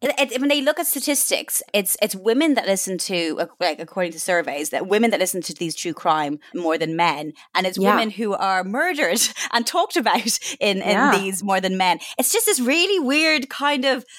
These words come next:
Speaker 1: like, slightly sickening interest, but, like, I get it. I get it.
Speaker 2: Yeah. I think we wanna know. We wanna know, you know, there's a weird part of my brain that goes,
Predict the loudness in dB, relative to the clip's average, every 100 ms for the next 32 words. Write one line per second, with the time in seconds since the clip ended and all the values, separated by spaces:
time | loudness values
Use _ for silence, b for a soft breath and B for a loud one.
0 | B B B 0 2 2 -2 -6 -2 0
1 | 0 0 0 2 4 2 0 -2 -2 -2
2 | 0 2 2 0 0 0 0 0 0 0
3 | -2 -2 -2 0 -2 0 -2 0 2 2
4 | 0 0 -2 -4 -4 -4 -2 -2 0 2
5 | 4 4 4 4 4 4 0 B B -8
6 | -2 0 2 2 4 2 2 4 4 4
7 | 2 0 0 2 2 2 4 4 4 2
8 | 2 2 4 2 -2 B B B -2 0
9 | 0 -2 0 2 2 0 0 0 2 0
10 | 2 2 2 2 2